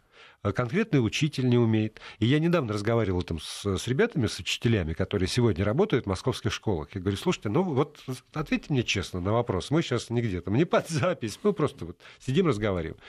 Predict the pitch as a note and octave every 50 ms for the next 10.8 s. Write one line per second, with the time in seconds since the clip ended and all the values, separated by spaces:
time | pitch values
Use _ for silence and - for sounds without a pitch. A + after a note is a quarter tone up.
0 | - - - - - G#2 A2 C3+ C3+ - G#3 B3 A3 - F#3 E3 C#3+ D3 D3 D3
1 | E3+ E3 D3+ C3 - _ - G#2+ A2 B2+ C3 C3 - - - C3+ - _ - C3
2 | - - C#3 A#2+ G#2+ F2 - - - _ _ _ _ _ _ G#2+ F#2 B2 A#2 F#2+
3 | - - - - - - - C3 A#2+ G2+ F2 - - F#2 - - F3 G3 G3 -
4 | B2 B2+ A2 G2+ A#2 - - - - - A2 G#2+ F2+ D#2 - - _ - - -
5 | _ _ _ _ - - - _ - B2+ B2+ B2+ F3 E3 - - - - D#3 D3
6 | C3+ G#2+ F2 D#2+ - - C3 D#3 D3 B2 C3+ C3+ B2+ D3+ D3 - D3+ C#3+ C3+ E3+
7 | C#3+ - - - B2 A#2 G#2 - - - B2 A#2 G#2 - G#2 A2+ G2+ A#2+ D#3+ G#3+
8 | - - D3 - D3 B2+ G#2+ G2+ G#2+ G#2 F#2+ F2+ F2 F2+ F#2+ G2+ B2+ D3 - F3
9 | E3+ F#3 B3 B3+ - - B2 G2+ F#2 E2 D#2 - - _ _ _ _ _ _ _
10 | _ _ _ - A2+ - - - A#2 A2+ G#2 D#2 F2 E2+ E2 -